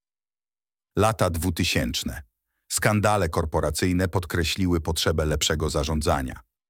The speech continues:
O N Z stworzyło Principles for Responsible Investment, P R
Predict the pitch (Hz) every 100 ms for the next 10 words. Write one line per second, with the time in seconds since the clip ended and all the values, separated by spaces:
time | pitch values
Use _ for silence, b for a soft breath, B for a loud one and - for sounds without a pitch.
0 | _ - 117 123 117 90 98 98 - _
1 | _ - - - 90 98 85 78 - 104
2 | - 87 92 85 - - 80 78 78 -
3 | 87 - 78 73 73 80 71 69 - 57
4 | - - _ _ - 98 90